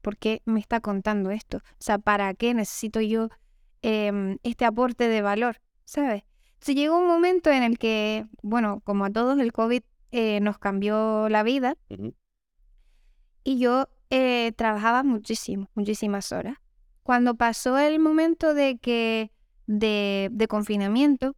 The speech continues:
Speaker 1: mi padre vino a casa un día y, y quería quedarse algunos días,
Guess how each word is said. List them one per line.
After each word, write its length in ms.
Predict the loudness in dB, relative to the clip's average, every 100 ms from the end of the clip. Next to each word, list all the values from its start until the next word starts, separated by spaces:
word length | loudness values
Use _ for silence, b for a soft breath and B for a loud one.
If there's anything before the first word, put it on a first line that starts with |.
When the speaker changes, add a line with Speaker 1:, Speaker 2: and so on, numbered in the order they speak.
| -4
Speaker 1:
mi 160 | -2
padre 280 | 2 2 4
vino 180 | 2 0
a 80 | 0
casa 280 | -2 -2 -2
un 120 | -2
día 280 | -2 -4 -8 _ _ _ _ _ _ _ _ _ _ _ _ _
y, 840 | -4 -2 -2 0 0 0 0 0 -2
y 120 | -2 -2
quería 240 | 0 0
quedarse 380 | 0 2 2 0
algunos 380 | 0 2 2 2
días, 260 | 0 0